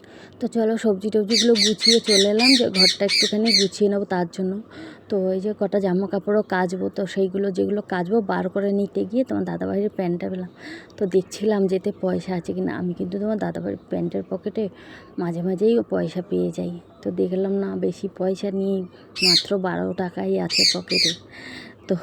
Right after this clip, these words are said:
আবার প্যান্টটা ওখানেই রেখে দিলাম। তো এই যে বিছনা টিছনাগুলো গুছিয়ে নিচ্ছিলাম, আর এই যে ছেলে ওই যে শুয়েছিল। তো আর একটা জিনিস তোমাদেরকে দেখাই, আমি না Meesho থেকে এই জুতোগুলো অর্ডার করেছিলাম,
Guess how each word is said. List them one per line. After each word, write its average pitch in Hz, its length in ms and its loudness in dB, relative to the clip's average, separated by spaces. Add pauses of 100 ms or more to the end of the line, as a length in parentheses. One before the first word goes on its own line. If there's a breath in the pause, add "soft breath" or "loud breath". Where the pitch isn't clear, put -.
(180)
আবার 180 340 0
প্যান্টটা 180 300 -2
ওখানেই 190 420 -2
রেখে 185 280 -4
দিলাম। 202 300 -2 (760 loud breath)
তো - 120 -12
এই 185 100 -4
যে 208 60 -2 (120)
বিছনা 190 320 -4
টিছনাগুলো 196 520 -2
গুছিয়ে 196 260 -2
নিচ্ছিলাম, 214 480 -2 (300)
আর 185 100 -6 (100)
এই 190 120 -4
যে - 60 -4 (160)
ছেলে 190 260 0 (100)
ওই 190 80 0 (120)
যে 196 80 -2 (200)
শুয়েছিল। 190 480 -2 (920 loud breath)
তো 214 60 2 (140)
আর 220 80 8 (100)
একটা - 240 0
জিনিস 220 300 2
তোমাদেরকে 196 440 2 (120)
দেখাই, 190 260 0 (200)
আমি 226 220 4
না 254 60 6 (300)
Meesho 208 360 4
থেকে 214 240 4
এই 233 120 6
জুতোগুলো 202 540 2
অর্ডার 180 220 0 (100)
করেছিলাম, 185 420 0